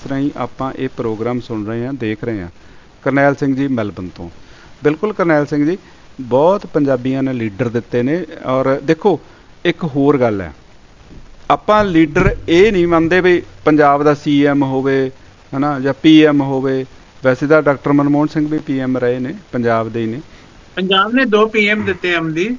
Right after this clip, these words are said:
Speaker 1: ਹਾਂ।
Speaker 2: ਡਾਕਟਰ ਮਨਮੋਹਨ ਸਿੰਘ ਤੇ ਇੱਕ ਇੰਦਰ ਕੁਮਾਰ ਗੁਜਰਾਲ ਜੀ।
Speaker 1: ਗੁਜਰਾਲ। ਤੇ ਲੀਡਰਸ਼ਿਪ ਇਹ ਨਹੀਂ ਹੁੰਦੀ ਕਿ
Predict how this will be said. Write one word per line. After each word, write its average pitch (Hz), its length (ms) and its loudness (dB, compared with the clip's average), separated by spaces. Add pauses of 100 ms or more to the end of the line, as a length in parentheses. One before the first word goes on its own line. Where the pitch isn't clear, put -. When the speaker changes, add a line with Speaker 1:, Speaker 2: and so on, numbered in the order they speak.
Speaker 1:
ਹਾਂ। 135 80 0
Speaker 2:
ਡਾਕਟਰ 131 260 0
ਮਨਮੋਹਨ 156 440 -2
ਸਿੰਘ 226 300 -8
ਤੇ 190 140 2
ਇੱਕ 180 220 -4
ਇੰਦਰ 160 400 2
ਕੁਮਾਰ 147 360 -2
ਗੁਜਰਾਲ 127 400 0
ਜੀ। 143 60 4
Speaker 1:
ਗੁਜਰਾਲ। 117 540 0 (440)
ਤੇ 208 260 6 (880)
ਲੀਡਰਸ਼ਿਪ 160 600 2
ਇਹ 240 240 4
ਨਹੀਂ 240 140 -2
ਹੁੰਦੀ 202 320 -6
ਕਿ 233 300 -2